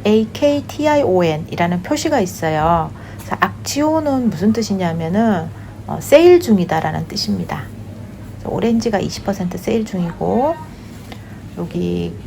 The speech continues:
감 있죠. 카키라고 하는데, 어, 일본말로도 카키더라고요. 어, 일본어를 그대로 써요. 여기 사람들이 카키. 칠십일 번을 누르시면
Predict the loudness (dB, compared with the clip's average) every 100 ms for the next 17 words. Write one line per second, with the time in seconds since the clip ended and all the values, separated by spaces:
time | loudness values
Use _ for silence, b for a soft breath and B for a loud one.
0 | -14 -10 -4 4 6 6 4 -2 0 4
1 | 6 6 2 2 2 2 -2 0 6 6
2 | 4 0 0 -2 -2 0 2 2 -2 -8
3 | B B -18 -18 -10 -8 -4 0 6 8
4 | 10 8 6 4 0 -2 -2 -2 0 0
5 | 0 2 2 0 -6 -6 -4 -6 -6 -2
6 | 0 2 4 4 4 2 0 4 4 4
7 | 4 6 6 4 2 -2 -6 -6 -4 -6
8 | -8 -8 -10 -8 -4 -2 -4 B B B
9 | -2 6 6 6 2 4 4 8 8 6
10 | 0 0 -4 -4 -4 -4